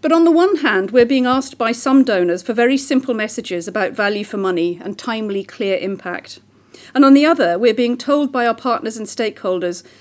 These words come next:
that for impact to be sustainable and inclusive, we need to accept that it is long-term, it's diffuse, and it's often fragile. So there are deep implications for the types of evidence we gather and how we use them to inform decision-making.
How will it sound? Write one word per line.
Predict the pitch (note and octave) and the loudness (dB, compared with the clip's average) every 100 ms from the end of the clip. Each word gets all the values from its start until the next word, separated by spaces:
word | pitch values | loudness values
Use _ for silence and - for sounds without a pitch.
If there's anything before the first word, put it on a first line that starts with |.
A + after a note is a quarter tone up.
| _ _ - | _ _ 0
that | A#3+ | 0
for | C4+ | 2
impact | E4 F4 D4 C4 | 2 2 -2 -4
to | C#4 | -4
be | C4 | -4
sustainable | B3 B3+ - - D4 C#4 F#3 E3+ F3+ | -4 -6 -4 2 2 2 0 -4 -4
and | A3 | -6
inclusive, | A3+ - E4+ C#4+ - D#3+ E3 - - | -6 -6 -4 -4 -4 -8 -10 -20 -6
we | B3+ | 2
need | C4+ D4 D4 | 4 4 0
to | D4+ | -6
accept | - - C4+ - | -6 -4 -4 -4
that | - | -4
it | A#3 | -2
is | A3+ A#3 | -4 -4
long-term, | A3+ B3 B3+ A#3+ F3 F3 C4 - _ _ _ _ - | -2 -2 -2 -4 -4 -4 -6 -10 _ _ _ _ -10
it's | A#3+ | -10
diffuse, | - A#3 - C4 B3 - - _ _ - | -8 -8 -4 -4 -4 -14 -20 _ _ -4
and | C4+ | -4
it's | C#4 | -2
often | D4+ D4+ | -2 -2
fragile. | D4 - A3+ F#3 D#3 D#3 - _ _ _ _ _ - - | -4 -6 -6 -6 -10 -12 -16 _ _ _ _ _ -20 -16
So | - C4 | -4 2
there | C#4+ | 4
are | D#4 | 4
deep | C4+ D#4+ E4+ | 4 2 4
implications | C#4 D4+ D4 C4+ - F#3+ - | 0 -2 -2 -2 -2 -6 -6
for | |
the | A3+ | -10
types | - C4+ B3+ C4+ | -4 -2 -2 -2
of | |
evidence | B3 A#3+ A3 G#3 - | 0 0 -2 -8 -8
we | A3 | -10
gather | G3 G3+ G3 - D3+ - | -6 -6 -6 -10 -10 -12
and | G3+ | -8
how | B3 A#3+ | -4 -2
we | A#3+ A#3+ | -2 -4
use | A3 A3 G#3 | -4 -8 -8
them | F3 E3+ | -10 -8
to | G3 | -6
inform | F#3+ - G3 | -8 -6 -8
decision-making. | F#3 F#3 G#3+ G3 F3 D#3+ E3+ D#3+ | -6 -10 -8 -6 -6 -8 -8 -10